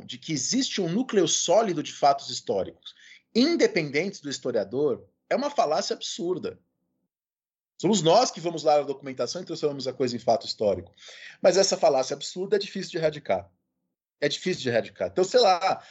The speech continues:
a imagem que a gente tem da Grécia Antiga. De onde vem a imagem que a gente tem da Grécia Antiga? Do trabalho de muitos e muitos historiadores,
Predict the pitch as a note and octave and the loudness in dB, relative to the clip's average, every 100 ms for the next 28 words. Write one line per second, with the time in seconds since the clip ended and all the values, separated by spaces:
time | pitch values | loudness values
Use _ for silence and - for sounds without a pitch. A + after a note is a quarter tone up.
0 | - C3+ D3+ F3 A#3+ G#3+ G#3 F#3 F#3+ - | -10 0 0 2 0 0 -6 -12 -12 -10
1 | F#3+ E3+ E3+ E3 D#3+ D3+ B2+ G#2+ F#3+ C4 | -8 -4 -4 -6 -8 -8 -6 -2 -2 -2
2 | F#3 F#3+ D3+ C#3+ C#3 B2+ C3 B2+ C3 B2 | -2 0 2 0 0 -4 -8 -4 -4 0
3 | A#2+ A2+ B2 A#2 G2 G#2+ E3 F3+ F#3 D3 | 2 2 -2 -6 -6 -6 0 -2 4 6
4 | D#3 F3+ G3 - _ G3+ B3+ F#3+ B3+ B3+ | 6 4 -6 -18 _ 2 4 6 6 2
5 | F#3 E3+ E3 E3+ D3+ - C#3+ C3+ C3 F3 | -2 -2 -2 -4 -6 -2 2 2 4 4
6 | F3+ D#3+ | 4 0